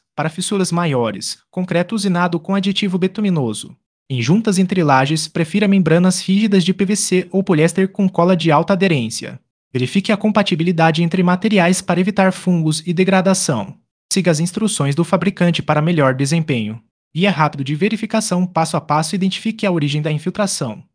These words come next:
Limpe a área e remova materiais soltos.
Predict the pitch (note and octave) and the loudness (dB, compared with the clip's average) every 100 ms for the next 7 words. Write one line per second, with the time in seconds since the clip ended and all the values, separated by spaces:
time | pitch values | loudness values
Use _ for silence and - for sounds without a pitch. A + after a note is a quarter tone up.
0 | _ _ D#3+ E3+ F#3 E3 C#3 D3+ E3+ F3 | _ _ 0 2 4 4 4 4 0 0
1 | C#3 D#3 D3+ D#3 E3+ D3+ G3 F#3 D3 D#3 | 0 2 2 2 2 2 2 2 4 2
2 | - C3 A2+ - - - - | -2 -6 -6 -12 -14 -14 -14